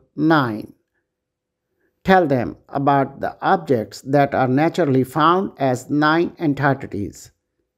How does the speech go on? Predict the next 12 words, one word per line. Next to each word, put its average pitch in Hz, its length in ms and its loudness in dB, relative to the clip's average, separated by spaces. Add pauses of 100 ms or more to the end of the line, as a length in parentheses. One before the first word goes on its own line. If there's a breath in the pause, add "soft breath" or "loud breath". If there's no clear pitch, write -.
(760)
nine 175 440 4
planets 131 540 -4
in 139 220 -2
the 135 60 0
universe, 156 640 0 (100)
et 151 120 -4
cetera. - 580 -10 (1600)
Help 190 400 0
them 120 340 -2 (200)
with 151 200 -4
steam 208 540 0
activity. 123 840 -4